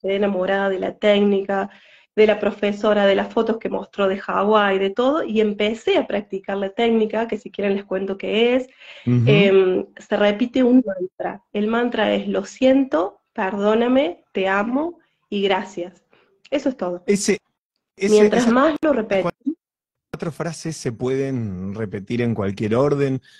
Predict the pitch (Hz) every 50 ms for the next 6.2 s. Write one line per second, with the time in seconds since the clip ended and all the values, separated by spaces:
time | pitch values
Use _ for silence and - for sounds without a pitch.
0 | _ _ _ _ - 117 104 101 101 98 98 95 95 95 95 98 - 101 113 110
1 | 104 110 107 113 117 117 127 139 139 139 135 127 123 117 120 117 117 110 107 113
2 | 107 - 127 147 180 196 185 165 - 190 - 180 156 147 147 147 151 156 175 190
3 | 196 175 160 139 127 127 123 113 113 131 135 - 135 123 - 156 151 151 127 -
4 | 117 110 110 113 113 113 117 135 165 208 214 190 - 147 147 143 143 143 139 123
5 | - 135 113 107 104 101 98 101 95 95 90 87 92 101 104 107 101 - 120 117
6 | 113 131 131 143